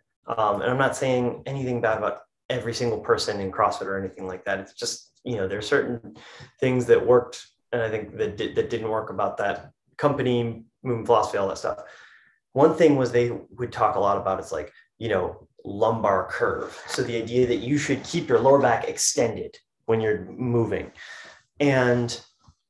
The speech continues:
that's not accurate. That's not the whole truth. What's best is to be able to move through a full range of motion,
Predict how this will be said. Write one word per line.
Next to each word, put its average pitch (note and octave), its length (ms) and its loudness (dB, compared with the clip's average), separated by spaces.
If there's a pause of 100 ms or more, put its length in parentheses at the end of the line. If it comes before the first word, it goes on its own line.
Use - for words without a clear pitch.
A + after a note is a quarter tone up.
(140)
that's - 500 -2
not A#2 520 0
accurate. - 520 0
That's - 200 -8
not - 240 2
the C3+ 60 -2
whole A#2+ 280 2
truth. - 400 -4
What's A2 260 2
best D#3 380 2
is A2 120 -10
to - 100 -10
be A2+ 80 -2
able G#2+ 200 4
to A2 180 -6
move B2+ 400 4
through G3 240 6
a C#3+ 80 4
full A#2 200 6
range G#2 240 -6
of G2+ 80 -14
motion, G2+ 440 -4